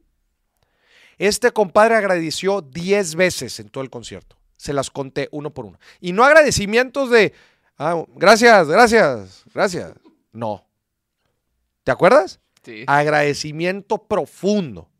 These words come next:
Speaker 1: Y decía, "Yo la primera vez que vine a México, vine a Monterrey y me trataron bien chingón y por eso nunca olvido Monterrey, qué fregón".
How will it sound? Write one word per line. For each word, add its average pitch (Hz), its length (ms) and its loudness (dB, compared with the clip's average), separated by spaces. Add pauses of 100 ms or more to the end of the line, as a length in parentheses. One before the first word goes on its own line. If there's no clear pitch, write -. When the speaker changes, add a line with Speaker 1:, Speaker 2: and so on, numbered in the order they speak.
(460)
Speaker 1:
Y 135 100 -8
decía, 143 380 -4
"Yo 160 380 2
la 190 200 0
primera 160 340 -4
vez 175 200 -4
que 147 120 -12
vine 160 180 -10
a 143 40 -8
México, 147 420 -12
vine 135 180 -12
a - 20 -14
Monterrey 120 560 -10
y 131 40 -12
me 117 120 -16
trataron 117 440 -16
bien 110 180 -16
chingón 113 480 -12
y 131 60 -14
por 110 220 -14
eso 123 200 -10
nunca 117 320 -16
olvido 113 400 -8
Monterrey, 110 680 -12
qué - 140 -18
fregón". 131 440 -6